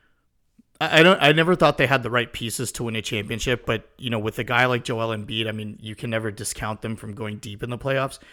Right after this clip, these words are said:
How crucial is Ben Simmons to that team, do you think?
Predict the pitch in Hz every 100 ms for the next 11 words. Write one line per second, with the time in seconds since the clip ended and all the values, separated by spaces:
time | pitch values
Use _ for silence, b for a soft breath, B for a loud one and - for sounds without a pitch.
0 | B B B - 196 196 - 160 147 151
1 | 120 117 117 117 - 120 117 - - 117
2 | 151 - - - 107 113 _ _ _ _
3 | _ _ _ _ _ _ - 120 110 -
4 | -